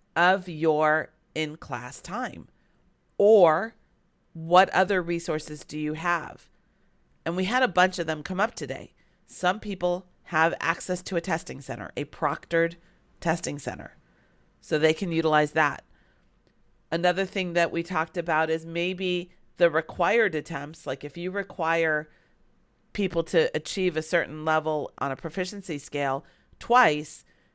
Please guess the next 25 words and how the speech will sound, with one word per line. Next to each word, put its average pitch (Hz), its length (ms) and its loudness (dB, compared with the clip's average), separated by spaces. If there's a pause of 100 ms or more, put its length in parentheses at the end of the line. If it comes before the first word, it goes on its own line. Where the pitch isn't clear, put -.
(160)
you 175 160 -4
might 185 280 0
calendar 185 540 0
the 156 120 0
first 226 380 -2
two 190 140 -6
times 147 640 -6 (380)
in 247 200 0
your 226 120 0
class 143 440 -2
because - 320 -8
everybody 180 480 4
has 160 200 -2
to 139 100 -12
take 202 300 -4
those, 110 420 -6 (500)
but 175 140 4
you 180 100 -4
might 180 320 0
calendar 175 540 2
your 156 220 -2
reattempts 175 880 -2 (380)
for - 220 -8
office 165 380 -2
hours 202 560 2